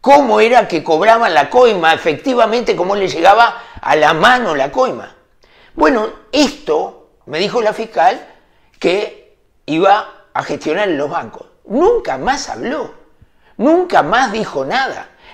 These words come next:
nunca más se habló de esto. Y no se archivó tampoco.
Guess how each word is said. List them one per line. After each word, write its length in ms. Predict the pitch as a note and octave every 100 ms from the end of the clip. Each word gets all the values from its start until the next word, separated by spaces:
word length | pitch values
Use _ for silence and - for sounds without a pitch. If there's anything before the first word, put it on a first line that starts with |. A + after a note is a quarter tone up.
| -
nunca 420 | A#3 E4 F#4+ G3+
más 260 | F3+ B3+ -
se 140 | G#3
habló 340 | D#3 E3 B3+ F#3+
de 140 | C#3
esto. 580 | A#3+ - - - - _ _ _ _ _ _ _
Y 140 | F3
no 220 | F#3+ C4+ C#4
se 180 | -
archivó 720 | G#3 C3 - D3 D3 G#3+ D#3+ -
tampoco. 760 | A#2+ G2+ - A2+ - - -